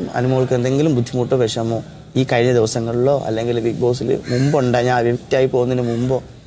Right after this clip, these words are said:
ഉണ്ടായിരുന്നിട്ടുണ്ടെങ്കിൽ ഞാൻ നിന്നോട് പറയുകയാണ്, അങ്ങനെയൊന്നും മനസ്സിൽ വെച്ചുകൊണ്ടിരിക്കരുത്. പിന്നെ ഞാൻ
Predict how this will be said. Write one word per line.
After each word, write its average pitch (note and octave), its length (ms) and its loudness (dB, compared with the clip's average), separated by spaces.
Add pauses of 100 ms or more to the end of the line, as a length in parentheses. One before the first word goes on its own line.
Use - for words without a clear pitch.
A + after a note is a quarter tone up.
(420)
ഉണ്ടായിരുന്നിട്ടുണ്ടെങ്കിൽ A#2 960 -2 (1000)
ഞാൻ D3 120 4 (100)
നിന്നോട് A2+ 280 2 (840)
പറയുകയാണ്, G#2+ 420 0 (100)
അങ്ങനെയൊന്നും A2+ 420 0
മനസ്സിൽ G2+ 280 -6
വെച്ചുകൊണ്ടിരിക്കരുത്. F#2 680 -8 (540)
പിന്നെ B2+ 180 2 (120)
ഞാൻ D#3+ 160 4